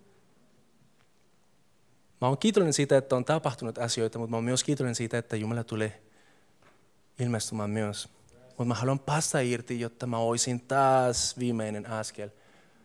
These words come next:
uskollisesti mennä eteenpäin. Ja tässä jokainen meistä pitäisi miettiä, mitä pitäisi tehdä. Koska ei ollut tarpeeksi, että Pyhä Henki ilmestyi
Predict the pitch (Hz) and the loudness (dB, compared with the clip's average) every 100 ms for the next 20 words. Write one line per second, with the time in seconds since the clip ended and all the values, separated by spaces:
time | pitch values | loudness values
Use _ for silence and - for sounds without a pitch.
0 | _ _ _ _ _ _ _ 135 123 123 | _ _ _ _ _ _ _ -2 0 0
1 | 113 113 - 117 110 110 107 - 107 - | 0 0 -2 -2 -2 0 -2 -4 -8 -8
2 | 107 - - - - - _ _ _ _ | -12 -14 -20 -20 -20 -20 _ _ _ _
3 | _ - - - 123 - 117 120 127 160 | _ -14 -12 -4 -2 -2 -2 -2 -2 -2
4 | 156 123 117 104 - - - 110 - - | -2 -2 -4 -4 -6 -8 -4 -4 -4 -10
5 | _ _ _ _ - 107 - 110 110 110 | _ _ _ _ -8 -6 -4 -2 -4 -4
6 | 104 98 104 101 104 - - - - - | -8 -8 -10 -8 -8 -8 -10 -12 -18 -20
7 | _ _ _ _ _ _ - _ _ _ | _ _ _ _ _ _ -20 _ _ _
8 | _ _ _ _ _ _ _ - 131 - | _ _ _ _ _ _ _ -4 -2 0
9 | 127 113 - - _ - _ _ _ _ | 0 -2 -12 -20 _ -20 _ _ _ _
10 | _ _ _ _ - 131 165 180 180 190 | _ _ _ _ 4 10 10 10 8 2
11 | 180 123 - - - - 123 - 131 117 | 4 2 2 -4 -8 -6 -6 0 2 2
12 | - - - 143 139 143 139 143 - 151 | -2 -12 6 8 10 8 4 0 2 2
13 | 143 127 - 120 107 - | 2 0 0 -2 -2 -8